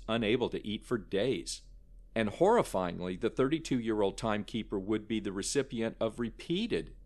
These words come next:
M I B visits, each more sinister and threatening than the one prior. Well, the telepathic messages, headaches, being stalked, and of course the surreal warnings by the M I B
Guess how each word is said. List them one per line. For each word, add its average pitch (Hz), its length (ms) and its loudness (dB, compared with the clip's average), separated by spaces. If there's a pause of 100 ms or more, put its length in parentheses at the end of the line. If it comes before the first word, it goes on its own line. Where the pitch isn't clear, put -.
M 107 180 0
I 92 100 0
B 87 180 -6
visits, 76 460 -8 (280)
each 135 320 0
more 147 220 2
sinister 147 560 0
and 95 140 -2
threatening 92 460 -2
than 101 120 -2
the 107 80 0
one 117 220 0
prior. - 500 -4 (340)
Well, 110 360 4
the 110 80 2
telepathic 135 760 2
messages, 113 600 -2
headaches, 107 580 0
being 110 300 0
stalked, - 560 0
and 95 100 -2
of 87 100 -4
course 107 280 2
the 104 120 -2
surreal 101 460 0
warnings 95 500 2
by 90 180 -2
the 87 180 -4
M 87 100 -2
I 85 140 -2
B 82 320 -4